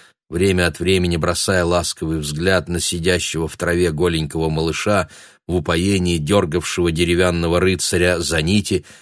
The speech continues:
крепкими загорелыми ручками. Роберта Глостерского все его друзья уговаривают согласиться на обмен, да он и сам понимает, что императрица Матильда без него как без рук.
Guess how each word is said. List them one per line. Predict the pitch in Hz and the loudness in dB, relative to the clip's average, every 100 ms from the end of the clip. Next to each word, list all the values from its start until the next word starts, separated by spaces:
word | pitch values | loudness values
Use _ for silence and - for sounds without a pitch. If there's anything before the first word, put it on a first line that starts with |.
| _ | _
крепкими | - 87 120 107 - 101 | -2 2 2 2 0 0
загорелыми | 95 80 95 85 82 90 85 85 | 2 0 2 2 2 4 2 2
ручками. | 85 82 76 - 73 73 - _ _ _ _ _ _ _ _ _ _ _ _ _ _ _ | 0 0 -4 -6 -8 -10 -18 _ _ _ _ _ _ _ _ _ _ _ _ _ _ _
Роберта | - 113 156 160 151 143 | 0 4 6 6 4 4
Глостерского | 107 101 180 175 160 147 - 92 80 | 4 6 6 4 2 0 0 0 0
все | - - | -2 0
его | - 156 143 | 2 4 4
друзья | 123 123 87 127 165 | 4 2 2 2 4
уговаривают | 101 87 98 104 95 92 92 | 4 6 6 6 6 4 4
согласиться | - 101 92 98 - 110 78 95 | 2 0 2 0 2 0 0 0
на | 90 95 | 2 4
обмен, | 92 92 110 85 - _ - - _ _ | 4 4 2 2 -4 _ -20 -20 _ _
да | - | 2
он | 151 170 | 4 4
и | 107 | 2
сам | - 110 151 | 2 2 0
понимает, | - 80 80 80 78 | -2 -2 0 0 0
что | 76 - 92 | 0 -2 0
императрица | 82 85 87 87 92 - 95 | 0 2 2 2 -2 0 0
Матильда | 87 80 92 82 78 | 0 0 -2 -2 -2
без | 78 80 76 | -2 -2 0
него | 92 90 | 2 2
как | 78 87 | 0 -2
без | 82 92 | -2 0
рук. | 98 117 - | 2 0 -2